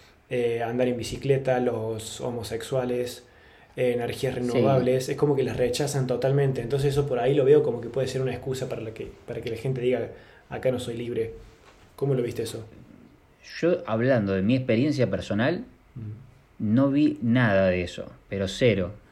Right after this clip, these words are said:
Speaker 2: No quiere decir que no esté, porque del otro lado nunca falta la persona que diga, "¿Cómo podés negar estas cosas que están pasando y movimientos que se están realizando?". Por ejemplo, en Georgia y en Polonia he visto homosexuales de la mano.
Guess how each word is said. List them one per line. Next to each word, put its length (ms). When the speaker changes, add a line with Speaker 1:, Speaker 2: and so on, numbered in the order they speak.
Speaker 2:
No 200
quiere 180
decir 260
que 120
no 80
esté, 340
porque 300
del 100
otro 220
lado 200
nunca 220
falta 220
la 100
persona 340
que 120
diga, 640
"¿Cómo 260
podés 160
negar 240
estas 220
cosas 260
que 80
están 200
pasando 380
y 60
movimientos 560
que 60
se 100
están 220
realizando?". 760
Por 120
ejemplo, 320
en 120
Georgia 840
y 120
en 120
Polonia 640
he 100
visto 280
homosexuales 560
de 80
la 100
mano. 300